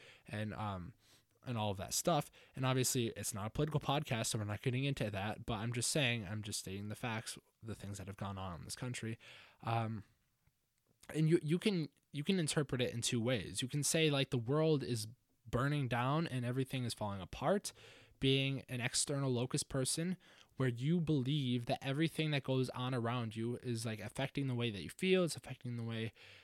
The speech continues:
that your life is running. And if it has no direct impact on you, like, sure, are you gonna live in fear? Is that anxiety gonna continue and keep you in the dark,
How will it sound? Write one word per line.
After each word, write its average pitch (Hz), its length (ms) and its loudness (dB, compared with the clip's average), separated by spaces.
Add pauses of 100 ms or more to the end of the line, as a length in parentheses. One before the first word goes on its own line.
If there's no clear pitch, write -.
(140)
that 117 200 0
your 110 120 0
life 107 300 -2
is 95 140 -6
running. 151 380 2
And 139 80 2
if 160 140 0
it 202 160 4
has 143 460 4
no 127 360 2
direct 127 380 -2
impact 120 460 -4
on 101 200 -4
you, 92 160 -4
like, 98 180 -4
sure, 120 460 0
are 117 60 -4
you 117 120 -2
gonna 123 160 0
live 120 180 -2
in 110 100 -4
fear? 143 480 -2 (300)
Is 120 100 -2
that 143 120 4
anxiety 123 540 2
gonna 131 220 -2
continue 135 640 -2
and 120 240 -4
keep - 320 -2
you 135 120 2
in 120 120 0
the 113 80 -2
dark, 113 400 -2